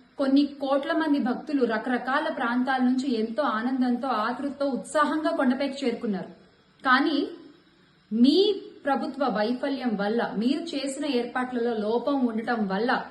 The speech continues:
ఈ రోజున విష్ణు నివాసం వద్ద కావచ్చు, బైరాగపేటడి వాళ్ళ క-, వద్ద కావచ్చు,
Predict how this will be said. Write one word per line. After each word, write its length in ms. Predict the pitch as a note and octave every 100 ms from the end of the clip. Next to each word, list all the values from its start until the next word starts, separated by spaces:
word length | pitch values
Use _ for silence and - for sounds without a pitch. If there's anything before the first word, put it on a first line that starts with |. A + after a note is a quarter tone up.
| - - -
ఈ 60 | A#3
రోజున 260 | A#3+ B3 C#4
విష్ణు 280 | G#3+ C4+
నివాసం 420 | C4+ C4 C4 C4+ B3
వద్ద 160 | A3
కావచ్చు, 560 | A#3 G#3+ A3 A#3 G#3+ - - G3+
బైరాగపేటడి 640 | A3 B3 D4 D4 C#4+ C4
వాళ్ళ 200 | B3 A3
క-, 200 | G#3 - -
వద్ద 200 | A3 G3
కావచ్చు, 540 | A3 G#3+ C4 - G3